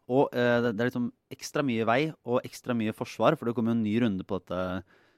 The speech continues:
kravet som, eh, Høyre, på det landsmøtet, alltid driver og baler med dette,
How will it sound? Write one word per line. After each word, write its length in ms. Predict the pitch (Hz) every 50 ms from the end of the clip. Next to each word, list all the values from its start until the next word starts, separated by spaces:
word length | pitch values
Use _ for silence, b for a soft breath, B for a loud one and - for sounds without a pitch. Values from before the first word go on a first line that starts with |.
| b b _ -
kravet 240 | 95 90 87 95 95
som, 140 | 104 98 95 98
eh, 320 | 95 92 92 92 92 92
Høyre, 880 | - - 92 87 85 82 92 90 90 90 87 87 90 90 90 90 92 92 - - - - - - 113 87 71 65 113
på 80 | 110 101
det 80 | 101 95
landsmøtet, 600 | 92 87 85 - - 92 90 - - 107 107 101 - _
alltid 440 | - 101 87 - - 95 92 92 95
driver 320 | 90 90 90 92 95 92 90
og 80 | 90
baler 220 | 95 104 92 87 87
med 180 | 92 90 90 90 90
dette, 480 | 87 _ - 90 90 92 87 90 92